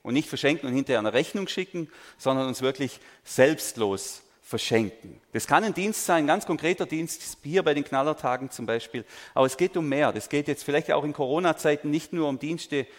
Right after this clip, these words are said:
institutionelle Dienste. Es kann auch ein Zwetschgenkuchen für den Nachbarn sein. Zeit, ein offenes Ohr für jemand, der in Not ist, ein intensives Gebet, ein langer Brief, ein freundlicher Blick. Einfach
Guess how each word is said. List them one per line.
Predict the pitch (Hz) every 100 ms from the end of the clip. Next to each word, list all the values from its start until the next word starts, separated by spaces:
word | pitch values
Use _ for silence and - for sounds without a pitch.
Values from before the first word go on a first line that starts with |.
| - -
institutionelle | 156 160 147 139 135 135 156 170
Dienste. | 127 107 -
Es | 107
kann | 143
auch | 147
ein | 131
Zwetschgenkuchen | - 147 - 165 151 135
für | 123
den | 127 113
Nachbarn | 120 - 131 127
sein. | 98 92 90 98 _ - - _ _
Zeit, | - - 143 165 127
ein |
offenes | 113 - 135 123 -
Ohr | 139 131 92 -
für | -
jemand, | 127 127 120 120
der | 113
in | 110
Not | 117 139 165
ist, | 98 107 - 107
ein |
intensives | 120 139 131 143 127 -
Gebet, | 120 123 160 -
ein | 120
langer | 117 123
Brief, | 120 120 135 156 -
ein | 117
freundlicher | 117 131 139 - 110
Blick. | - 117 - - - - - - _ _ _ _ _ _
Einfach | 143 165 175 -